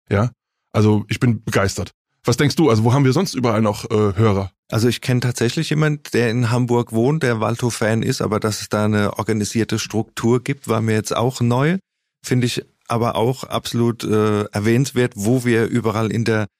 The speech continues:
Speaker 2: Republik gehört werden oder auch europaweit. Ich
Speaker 1: Vielleicht
Speaker 2: weiß ja
Speaker 1: auch im
Speaker 2: nicht,
Speaker 1: Ausland.
Speaker 2: ob
Speaker 1: Kapstadt, Neu-Delhi,
Speaker 2: ob
Speaker 1: wer,
Speaker 2: sich
Speaker 1: wer weiß
Speaker 2: demnächst
Speaker 1: es? Wer
Speaker 2: die,
Speaker 1: weiß
Speaker 2: die,
Speaker 1: es?
Speaker 2: die Helsinki-Harzer oder die Amsterdam-Assis, äh, melden. Dann den
Speaker 1: Amsterdam-Assis.
Speaker 2: Äh,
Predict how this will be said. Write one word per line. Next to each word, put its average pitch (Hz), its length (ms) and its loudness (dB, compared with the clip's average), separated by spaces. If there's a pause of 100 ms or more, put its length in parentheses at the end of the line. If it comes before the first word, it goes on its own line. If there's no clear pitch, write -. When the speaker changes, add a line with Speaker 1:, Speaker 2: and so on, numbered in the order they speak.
(140)
Speaker 2:
Republik 117 680 -2
gehört 110 680 0
werden 131 420 0
oder 107 260 0
auch 98 300 -4
europaweit. 120 800 0
Ich - 80 -12
Speaker 1:
Vielleicht 98 180 0
Speaker 2:
weiß - 0 -
ja 107 80 2
Speaker 1:
auch 92 40 2
im 87 100 2
Speaker 2:
nicht, 90 60 0
Speaker 1:
Ausland. 107 320 -2
Speaker 2:
ob - 80 -6
Speaker 1:
Kapstadt, 131 440 0
Neu-Delhi, 120 560 2
Speaker 2:
ob 123 80 2
Speaker 1:
wer, 104 80 2
Speaker 2:
sich 110 80 4
Speaker 1:
wer 110 100 2
weiß 180 160 2
Speaker 2:
demnächst 117 300 0
Speaker 1:
es? - 80 -8
Wer 113 120 2
Speaker 2:
die, 110 60 4
Speaker 1:
weiß 151 80 0
Speaker 2:
die, 110 120 2
Speaker 1:
es? 101 60 -6
Speaker 2:
die 98 200 2
Helsinki-Harzer 120 1300 0
oder 98 220 0
die 101 240 0
Amsterdam-Assis, 117 960 -2
äh, 110 240 2
melden. 117 680 0
Dann 110 200 2
den 117 180 2
Speaker 1:
Amsterdam-Assis. 95 1040 -4
Speaker 2:
Äh, 110 300 2